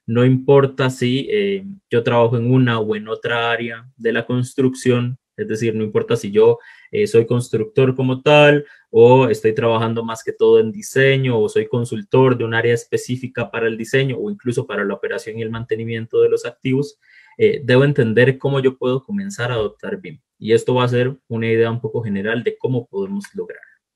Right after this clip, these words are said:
Un poco la clave para poder establecer, o la metodología como tal y adoptar la metodología, implementar la metodología dentro de nuestra organización, dentro de nuestros proyectos, va a ser el establecer un entorno bim.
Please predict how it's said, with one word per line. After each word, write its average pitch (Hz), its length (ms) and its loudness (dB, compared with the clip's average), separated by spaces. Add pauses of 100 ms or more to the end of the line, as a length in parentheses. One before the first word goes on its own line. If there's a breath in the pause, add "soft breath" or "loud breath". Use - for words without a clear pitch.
(600 soft breath)
Un 151 180 -2
poco 170 260 2
la 151 180 4
clave 151 400 8
para 120 320 -2
poder 110 260 6
establecer, 127 960 0
o 101 240 -16 (920)
la 107 180 -2
metodología 110 680 2
como 107 200 -8
tal 113 220 -2
y 107 60 0
adoptar 110 500 0
la 120 140 0
metodología, 104 720 -4
implementar 101 720 -2
la 117 80 -2
metodología 104 800 -6 (560 soft breath)
dentro 127 800 2
de 113 480 2
nuestra 117 340 0
organización, 110 800 0
dentro 107 300 -2
de 107 80 -4
nuestros 110 340 -8
proyectos, 139 680 -2
va 107 60 -2
a 110 60 -2
ser 123 160 0
el 123 100 0
establecer 107 540 -4
un 110 100 0
entorno 107 540 -6
bim. 95 160 -14